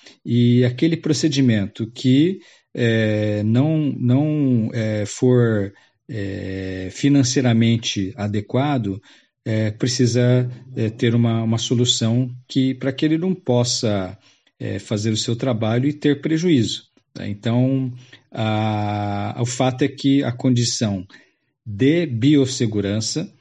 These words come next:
é, que já existe, é, vai ser reforçado, o paciente vai ser mais exigente em relação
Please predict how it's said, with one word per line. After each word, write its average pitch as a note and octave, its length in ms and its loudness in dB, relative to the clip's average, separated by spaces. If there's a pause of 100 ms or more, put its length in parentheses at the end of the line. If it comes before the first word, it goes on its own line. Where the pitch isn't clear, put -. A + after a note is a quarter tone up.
(340)
é, F#2+ 680 -8
que A2+ 140 -6
já A2+ 220 0
existe, B2 720 2 (380)
é, A#2 800 -2
vai A#2 140 -2
ser A2+ 160 -2
reforçado, D3 760 0
o C#3 80 -2
paciente C3 720 0
vai B2 360 0
ser B2+ 400 2
mais A2+ 340 0
exigente A2 680 0
em - 20 -4
relação G2+ 640 -4